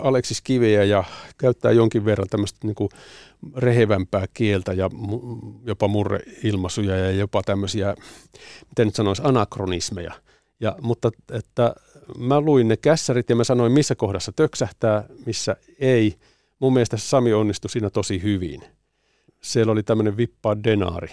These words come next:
<laughs> joka must-, komedia antaa kyllä enemmän anteeksi.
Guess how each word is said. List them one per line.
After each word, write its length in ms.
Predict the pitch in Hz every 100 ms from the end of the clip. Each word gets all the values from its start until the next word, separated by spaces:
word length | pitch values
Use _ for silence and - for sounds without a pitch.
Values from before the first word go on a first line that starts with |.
| - - - - 131 139 113
<laughs> 680 | 170 160 - 170 147 170
joka 260 | 123 131 - - - - 135
must-, 160 | 127 - - -
komedia 600 | 170 185 156 131 131 135
antaa 340 | 143 139 120 110
kyllä 220 | 117 117
enemmän 420 | 127 120 104 98
anteeksi. 600 | 104 98 95 92 - -